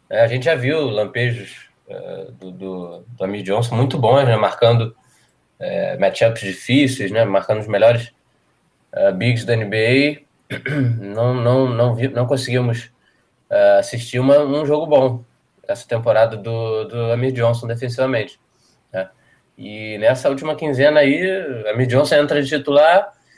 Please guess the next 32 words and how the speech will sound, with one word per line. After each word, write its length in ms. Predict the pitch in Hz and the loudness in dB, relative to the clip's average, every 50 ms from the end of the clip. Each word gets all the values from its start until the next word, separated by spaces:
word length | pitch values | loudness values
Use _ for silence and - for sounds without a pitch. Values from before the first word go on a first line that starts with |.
| _ _ _ | _ _ _
ele 140 | - 123 123 | -4 -2 2
vai 220 | 123 139 139 135 | 4 4 4 4
tão 120 | - 156 165 | 2 2 2
mal 160 | 170 170 170 | 2 2 2
na 100 | 170 165 | 2 2
partida 400 | - 170 160 156 - 175 170 175 | 4 2 2 2 0 -6 -8 -6
que 80 | 175 190 | -6 -6
ele 80 | 180 | -2
joga 200 | 165 180 175 170 | 2 2 2 2
quinze 240 | 170 - 180 180 180 | 0 -6 -8 -6 -4
minutos, 460 | 190 190 185 170 151 139 127 - - _ - | -4 -4 -4 -4 -6 -8 -10 -14 -20 _ -8
né, 100 | 117 117 | -8 -8
por 160 | 117 123 120 | -8 -8 -8
jogo, 300 | 123 113 107 104 104 _ _ _ _ _ _ | -6 -6 -6 -8 -10 _ _ _ _ _ _
pra 100 | - 98 | -20 -20
vocês 280 | - - - 113 110 - | -20 -14 -12 -12 -12 -8
verem, 340 | 107 107 113 117 120 120 120 _ _ _ _ _ _ _ _ _ _ _ - - | -6 -6 -4 -4 -4 -8 -10 _ _ _ _ _ _ _ _ _ _ _ -6 -2
é, 760 | 104 104 107 107 107 110 110 107 107 107 104 101 101 101 98 - | 2 4 6 6 6 6 6 6 6 6 6 6 6 4 2 0
como 580 | - 120 127 143 151 156 160 160 151 143 - _ | 0 2 2 2 2 2 0 0 -2 -2 -6 _
a 80 | _ 117 | _ -4
paciência 540 | 113 - 127 120 - 127 120 127 131 - 143 | 0 0 0 0 0 -2 -2 -4 -4 -6 -10
do, 300 | 127 117 123 120 117 113 | -10 -10 -8 -8 -8 -8
do 80 | 107 104 | -10 -8
Brad 220 | 101 113 113 113 | -4 -4 -4 -4
Stevens 340 | - - 113 107 110 110 - | -4 -10 -12 -12 -12 -8 -6
tá 60 | - | -6
acabando, 520 | 131 117 - 113 104 104 113 127 139 151 - _ _ | -6 -2 -2 -4 -2 -2 -2 -4 -4 -6 -10 _ _
tá 100 | - 107 | -16 -16
se 80 | - - | -16 -16
esgotando, 480 | - 113 110 107 - - 117 131 - - _ _ _ _ _ _ _ _ _ _ _ _ _ _ _ _ | -14 -14 -14 -14 -10 -10 -10 -10 -10 -14 _ _ _ _ _ _ _ _ _ _ _ _ _ _ _ _
né? 260 | _ 117 104 110 110 107 | _ -8 -6 -4 -4 -4
E, 300 | 104 104 107 107 104 101 | -6 -10 -12 -14 -16 -16